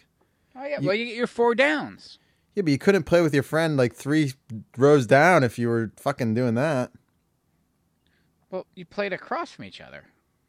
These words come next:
Speaker 2: Well, no, we played, like, across the room.
Speaker 1: Well, yeah, you could do that too, but if you're, uh, playing a proper game.
Speaker 2: Yeah, we never played a proper game.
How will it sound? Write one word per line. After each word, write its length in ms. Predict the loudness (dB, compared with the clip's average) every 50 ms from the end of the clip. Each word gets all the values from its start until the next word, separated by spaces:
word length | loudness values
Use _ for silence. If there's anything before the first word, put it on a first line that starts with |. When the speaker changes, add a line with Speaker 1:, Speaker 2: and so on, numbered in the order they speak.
| _ _ _ _ _ _ _ _ _ _ _ _ _ _ _
Speaker 2:
Well, 240 | -6 -4 -2 -2 -2
no, 240 | 0 0 0 2 2
we 180 | 0 0 -2
played, 340 | -4 -4 -2 0 2 2 2
like, 160 | 0 -2 -4 -6
across 360 | -6 -4 -4 -4 -4 -4 -8
the 80 | -6 -4
room. 380 | -2 -2 -2 -4 -6 -10 -16 -20 _ _ _ _ _ _ _ _ _ _ _ _ _ _ _ _ _ _ _ _ _ _ _ _ _ _ _
Speaker 1:
Well, 220 | 0 0 0 2
yeah, 180 | 0 -2 -4 -6
you 160 | -6 -8 -8
could 160 | -8 -8 -8 -8
do 140 | -8 -6 -6
that 240 | -6 -6 -6 -8 -10
too, 360 | -6 -4 -4 -4 -4 -4 -6
but 140 | -6 -8 -10
if 100 | -10 -12
you're, 140 | -12 -12 -10
uh, 100 | -10 -10 -12
playing 260 | _ -12 -12 -12 -12
a 40 | -14
proper 400 | -14 -12 -12 -12 -12 -14 -18 -20
game. 540 | -18 -18 -18 -18 -18 -18 -20 -20 -20 -20 _ _ _ _ _
Speaker 2:
Yeah, 160 | -4 -2 -2
we 100 | -2 -2
never 200 | -4 -6 -6 -8
played 220 | -6 -6 -4 -4 -4
a 40 | -4
proper 320 | -4 -8 -10 -10 -12 -12
game. 300 | -14 -14 -14 -16 -18 -20